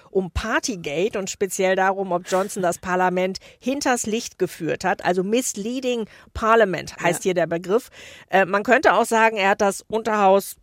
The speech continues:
Speaker 1: angelogen. Wir erinnern uns, Partygate, Gelage, Partys, Koffer voller Alkohol im
Speaker 2: <laughs>
Speaker 1: Regierungssitz wurde gefeiert, während der Rest des Landes während des Lockdowns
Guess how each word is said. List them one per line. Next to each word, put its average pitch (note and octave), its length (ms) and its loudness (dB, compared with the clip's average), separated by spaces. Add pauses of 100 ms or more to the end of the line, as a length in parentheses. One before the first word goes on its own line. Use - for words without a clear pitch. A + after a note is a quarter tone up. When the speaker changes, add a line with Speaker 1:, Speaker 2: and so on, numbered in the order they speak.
(140)
Speaker 1:
angelogen. C4+ 840 4 (160)
Wir A#3 160 2
erinnern A3 320 2
uns, D4 400 0
Partygate, A#3+ 880 0
Gelage, G3+ 580 2
Partys, A3 600 -4 (140)
Koffer B3+ 300 4
voller G#3+ 280 6
Alkohol A3 500 6
im F#3+ 180 2
Speaker 2:
<laughs> - 20 -2
Speaker 1:
Regierungssitz G3+ 840 2
wurde G3 180 0
gefeiert, G3+ 560 0 (280)
während F#3+ 220 2
der G3 120 0
Rest G3+ 240 2
des G#3 160 -2
Landes G3 400 0
während F#3 280 0
des F#3 120 -10
Lockdowns F3+ 640 0